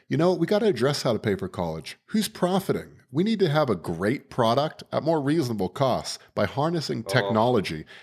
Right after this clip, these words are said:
Speaker 1: And you know what? Vocational training
Speaker 2: <laughs>
Speaker 1: is a college all its own."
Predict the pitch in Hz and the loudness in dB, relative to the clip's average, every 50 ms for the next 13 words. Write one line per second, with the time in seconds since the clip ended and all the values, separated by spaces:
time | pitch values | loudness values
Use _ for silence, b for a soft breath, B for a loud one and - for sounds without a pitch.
0 | B - - 110 104 101 113 139 160 - - - 113 110 - - 131 151 151 - | B -8 -4 -2 0 2 2 2 2 0 0 -2 -4 -4 -2 0 0 0 -2 -2
1 | - 120 98 92 - - - 107 101 101 104 104 226 226 - - - 240 240 196 | -4 -6 -8 -8 -8 -6 -2 0 0 2 2 2 2 0 0 0 2 2 2 4
2 | - 135 233 254 208 - - 139 143 147 151 147 143 127 - 147 127 127 135 139 | 4 4 2 2 2 2 2 2 2 2 2 0 -2 -2 -2 -2 0 2 2 2
3 | 131 135 - - 139 131 120 98 87 82 | 0 -2 -2 -2 0 0 0 0 -2 -6